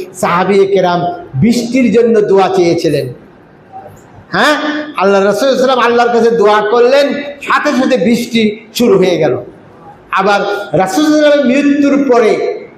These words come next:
আবার বৃষ্টি, আবারও অনাবৃষ্টি দেখা গেল। তখন সাহাবী কেরাম হযরত আব্বাস রাদিয়াল্লাহু আনহুর নিকটে, রাসূলের চাচা আব্বাস রাদিয়াল্লাহু আনহুর নিকটে দিয়ে দোয়া চাইলেন।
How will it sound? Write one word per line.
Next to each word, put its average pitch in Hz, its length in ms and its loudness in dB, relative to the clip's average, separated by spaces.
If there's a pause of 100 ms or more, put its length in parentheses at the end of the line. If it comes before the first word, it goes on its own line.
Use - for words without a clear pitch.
আবার 196 320 0
বৃষ্টি, 208 680 -2 (180)
আবারও 247 320 0
অনাবৃষ্টি 226 580 0
দেখা 190 240 0
গেল। 170 280 0 (360)
তখন 180 340 0 (220)
সাহাবী 190 500 0
কেরাম 185 400 -2 (300)
হযরত 208 300 0 (360)
আব্বাস 285 500 -2
রাদিয়াল্লাহু 233 440 4
আনহুর 214 180 0
নিকটে, 190 520 0 (180)
রাসূলের 233 520 0
চাচা 233 520 2 (340)
আব্বাস 269 440 0
রাদিয়াল্লাহু 254 420 4
আনহুর 240 180 4
নিকটে 226 180 4
দিয়ে 220 260 2
দোয়া 226 340 2
চাইলেন। 220 380 2